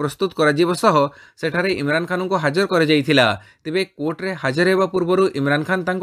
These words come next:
ଓକିଲଙ୍କୁ ଭେଟିଥିଲେ। ଗିରଫ ପରେ ତାଙ୍କୁ ନିର୍ଯାତନା ଦିଆଯାଇଥିବା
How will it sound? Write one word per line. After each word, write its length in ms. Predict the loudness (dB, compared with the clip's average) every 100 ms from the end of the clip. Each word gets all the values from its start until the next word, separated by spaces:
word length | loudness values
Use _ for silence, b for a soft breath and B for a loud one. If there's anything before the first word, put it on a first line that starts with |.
| 0
ଓକିଲଙ୍କୁ 360 | 0 0 0 0
ଭେଟିଥିଲେ। 480 | 2 2 2 4 4 0 b b b 0
ଗିରଫ 220 | 2 2 -2
ପରେ 160 | -4 -4
ତାଙ୍କୁ 180 | -4 -2 0
ନିର୍ଯାତନା 460 | 2 0 0 -2 0
ଦିଆଯାଇଥିବା 460 | 0 2 0 0